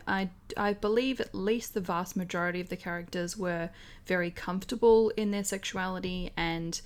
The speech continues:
the player character was not treated with, with homophobia or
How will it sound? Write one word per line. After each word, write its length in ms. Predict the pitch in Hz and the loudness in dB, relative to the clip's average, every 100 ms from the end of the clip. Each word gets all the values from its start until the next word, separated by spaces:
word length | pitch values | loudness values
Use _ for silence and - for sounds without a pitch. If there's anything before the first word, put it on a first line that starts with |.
| - - - | -14 -10 -4
the 80 | |
player 320 | 180 - 180 180 | -2 0 2 2
character 720 | 185 175 175 175 170 165 - | 2 0 0 -2 0 0 -2
was 200 | 196 170 | -2 -2
not 300 | 180 175 165 | -2 -2 -4
treated 420 | - - 165 165 190 | -6 -4 -2 -2 0
with, 520 | 160 160 160 - - - | 2 2 0 -4 -16 0
with 200 | 208 180 | 2 2
homophobia 920 | - 170 170 - 165 165 170 160 165 - | 0 -2 -2 -2 -2 0 -2 -2 -2 0
or 480 | 170 165 160 160 | 0 2 0 -2